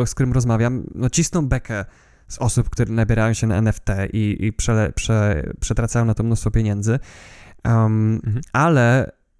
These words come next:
Speaker 1: jest też jedna ważna rzecz. N F T, jeżeli utrzyma się ten trend uznawania ich dużej wartości, to to może być cudowne narzędzie do prania brudnych pieniędzy.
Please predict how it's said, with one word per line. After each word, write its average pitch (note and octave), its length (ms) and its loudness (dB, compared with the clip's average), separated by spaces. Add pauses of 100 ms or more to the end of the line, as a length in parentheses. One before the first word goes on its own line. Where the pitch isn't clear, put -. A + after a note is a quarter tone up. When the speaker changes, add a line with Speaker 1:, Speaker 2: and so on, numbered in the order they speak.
(140)
Speaker 1:
jest - 600 -2
też - 500 -4
jedna C3 400 0
ważna A#2+ 320 0
rzecz. D#3 320 -2 (500)
N A2+ 180 2
F A2+ 160 -4
T, A2+ 680 0
jeżeli A2+ 680 2
utrzyma D3 460 -2
się - 120 -6
ten A2 180 -4
trend A2 440 -2
uznawania A#2+ 540 0
ich G#2+ 120 -2
dużej A2+ 240 0
wartości, A2 600 -4
to A#2 140 -4
to A#2+ 100 -2
może A2 260 0
być B2+ 320 -6 (120)
cudowne D3+ 480 0
narzędzie G#2+ 540 -2 (260)
do A#2+ 100 0
prania A#2 280 0
brudnych A2 320 -2
pieniędzy. G#2 500 -2